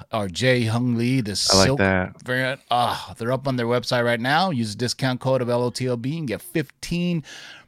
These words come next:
Speaker 1: percent off. Uh, also, I left the link in the live chat. You,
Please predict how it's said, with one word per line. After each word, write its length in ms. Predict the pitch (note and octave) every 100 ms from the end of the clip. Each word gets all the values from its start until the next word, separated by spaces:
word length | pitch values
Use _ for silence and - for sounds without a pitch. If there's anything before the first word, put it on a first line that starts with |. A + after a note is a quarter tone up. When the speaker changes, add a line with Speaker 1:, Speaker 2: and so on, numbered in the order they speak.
| _
Speaker 1:
percent 580 | - A2+ - - D3+ D#3+ _ _
off. 560 | C#3 E3 F#3+ B2 - - - - - _ -
Uh, 200 | C#3 C#3 -
also, 260 | E3+ F3+ F3+
I 80 |
left 160 | E3 E3
the 80 | D#3+
link 160 | E3
in 60 | D#3
the 60 | D3+
live 260 | E3 F3+
chat. 340 | G#3+ G#3+ G3
You, 120 | B2+